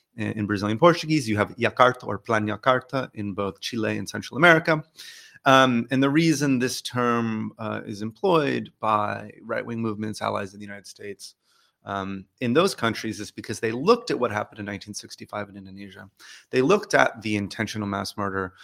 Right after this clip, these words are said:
of approximately one million leftists or accused leftists, and they were inspired by it. They saw it as something that they could do in their own countries, and that if they did it in their own countries, the Western powers would reward them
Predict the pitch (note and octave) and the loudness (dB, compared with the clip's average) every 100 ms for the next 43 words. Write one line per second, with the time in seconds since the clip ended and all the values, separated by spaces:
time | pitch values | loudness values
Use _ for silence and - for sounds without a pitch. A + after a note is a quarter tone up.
0 | - _ A2+ G2+ - G2 - A2+ G#2+ G2+ | -20 _ -12 -6 -2 -2 -2 -8 -6 -6
1 | G2 G2 G2 F#2+ F#2+ G2 F#2+ G2 - G#2 | -4 -4 -4 -6 -6 -8 -8 -12 -10 -10
2 | - - G2+ G2+ G2 G#2+ - - - - | -10 -12 -8 -8 -8 -10 -10 -12 -12 -2
3 | B2+ B2 A#2+ A2+ A2 G#2+ G#2 G2+ F#2+ G2 | 2 4 2 0 -2 0 0 0 -4 -6
4 | G2 G2+ G#2 - A2 G#2+ - G#2+ G#2+ G2+ | -6 -6 -4 -2 0 -2 -6 -8 -8 -8
5 | G#2+ G#2+ G#2 G2+ G#2+ D3+ F3+ E3+ E3 F3 | -8 -8 -10 -8 0 0 4 2 2 0
6 | E3+ - _ _ - - - - A#2+ A#2 | -2 -4 _ _ -20 -20 -18 0 2 4
7 | A2 G#2+ - - - B2+ - A2+ A2 F3+ | 6 4 2 -14 -6 -6 0 -2 8 10
8 | F#3+ - D3 D3+ D3 D3 D3+ D3 - D3 | 10 8 4 4 4 2 -2 -4 -2 -4
9 | B2+ G#2 G#2 G2+ - G#2 G#2 G#2 G2 G#2+ | -2 -2 -2 -2 -8 -6 -4 -4 -4 -4
10 | G#2+ G#2+ F#2+ G2+ G2+ G2 F#2+ F#2+ | -2 -4 0 0 0 -2 -6 -6